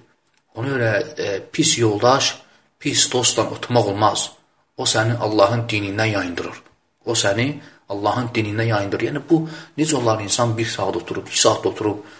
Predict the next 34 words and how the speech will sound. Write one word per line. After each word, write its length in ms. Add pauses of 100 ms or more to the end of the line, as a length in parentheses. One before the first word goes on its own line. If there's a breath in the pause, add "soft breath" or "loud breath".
(140 loud breath)
misal 220
üçün 180
çayxanada 440
çay 220
içir, 280 (1200)
ətrafında, 500 (180)
ətrafında 360
insanlar 380
bir 160
dəfə 120
Allahı 300
zikr 180
eləmir, 280 (400)
bir 120
dəfə 200
xeyr 180
danışmır, 460 (640)
bir 80
dənə 180 (100)
ayə, 160
bir 160
hədis 220
danışmır. 400 (520)
Bu 140
artıq 320
o 80
deməkdir 440
ki, 100 (500 loud breath)
ətrafın 640
oturduğu 400
insanlar 560 (460 loud breath)
düzgün 280
insanlar 460
deyil. 220